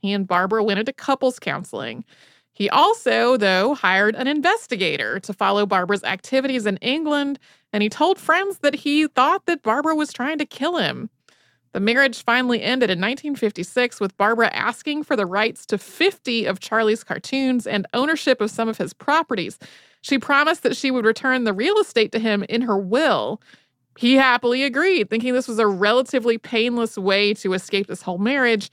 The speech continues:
And after a quickie divorce, Barbara immediately left for England and moved in with her lover there.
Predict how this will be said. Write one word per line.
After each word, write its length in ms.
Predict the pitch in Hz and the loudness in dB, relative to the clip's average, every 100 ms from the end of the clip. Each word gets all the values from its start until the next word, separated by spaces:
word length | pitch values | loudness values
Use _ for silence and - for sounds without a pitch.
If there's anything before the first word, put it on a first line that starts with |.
| - _ _ - | -20 _ _ -8
And 100 | 196 | -2
after 300 | 185 - 190 | 0 0 -2
a 40 | 190 | 0
quickie 280 | 226 214 | 0 0
divorce, 400 | 202 190 196 190 | 0 2 2 0
Barbara 400 | - 196 185 185 | 0 0 2 0
immediately 560 | - 202 294 359 254 214 | 0 0 2 2 2 2
left 200 | 196 190 | 2 0
for 140 | 190 | -2
England 440 | - 196 185 170 160 | -2 -2 -2 -4 -4
and 340 | 180 180 180 | -6 -4 -4
moved 200 | 220 226 | -4 0
in 160 | 202 185 | 0 0
with 120 | 190 | -4
her 140 | 196 | -4
lover 220 | 175 151 160 | -4 -4 -2
there. 480 | 233 240 98 240 | 0 0 -2 -8